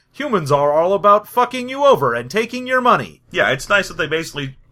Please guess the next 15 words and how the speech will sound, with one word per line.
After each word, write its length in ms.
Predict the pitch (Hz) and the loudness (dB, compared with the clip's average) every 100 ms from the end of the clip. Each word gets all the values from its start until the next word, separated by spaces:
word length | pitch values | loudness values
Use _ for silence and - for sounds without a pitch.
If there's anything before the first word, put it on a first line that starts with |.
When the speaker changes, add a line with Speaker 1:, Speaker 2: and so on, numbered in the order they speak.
| 139 | -8
Speaker 2:
gave 260 | 165 170 | -6 -6
humans 400 | - 170 156 135 | -8 -8 -8 -10
a 60 | 123 | -8
trait 340 | - 135 120 | -4 -4 -6
beyond 300 | 131 127 123 | -4 -2 -2
just 160 | - - | -6 -10
being 220 | 123 120 | -10 -8
the 60 | 117 | -8
most 280 | 117 117 | -8 -8
adaptable 580 | 127 113 113 - 120 123 | -6 -2 -2 -2 -4 -4
and 180 | 117 117 | -4 -8
the 60 | 110 | -8
most 240 | 120 - | -10 -10
human-y. 480 | 113 110 120 139 135 | -12 -10 -8 -8 -10
Speaker 1:
Yeah, 200 | 170 131 | -10 -10